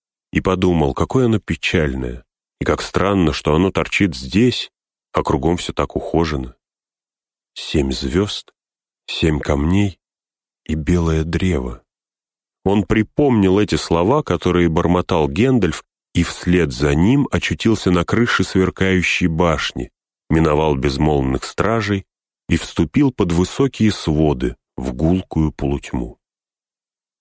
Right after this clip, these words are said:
Они шли по длинному пустому залу, и Гэндальф тихо наставлял Пина.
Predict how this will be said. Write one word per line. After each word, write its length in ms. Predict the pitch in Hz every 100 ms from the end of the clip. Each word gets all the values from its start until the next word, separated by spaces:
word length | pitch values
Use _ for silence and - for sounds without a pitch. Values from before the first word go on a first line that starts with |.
| _ _ -
Они 220 | 80 92
шли 280 | - 113 131
по 140 | 98
длинному 600 | 85 92 110 98 90 80
пустому 500 | 80 - - 85 76
залу, 420 | 65 98 110 110
и 160 | - 87
Гэндальф 600 | 78 98 110 98 87 -
тихо 420 | - 87 104 - 87
наставлял 600 | 82 - 76 71 73 -
Пина. 360 | - 64 60